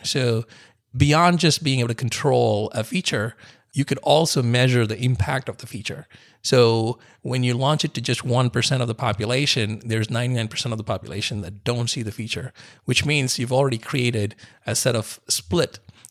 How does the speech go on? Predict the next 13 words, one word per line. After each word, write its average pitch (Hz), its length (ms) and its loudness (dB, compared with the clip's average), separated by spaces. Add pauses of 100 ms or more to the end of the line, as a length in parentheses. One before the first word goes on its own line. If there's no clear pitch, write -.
of 110 180 -4
the 107 440 -2
metrics 117 600 -4 (120)
and 107 280 -2
the 107 80 -8
behavior 117 580 -4
of 113 160 -6
the 113 80 -6
people 113 300 -8
that 110 100 -8
see 120 140 -4
the 117 80 -4
feature. 117 500 -6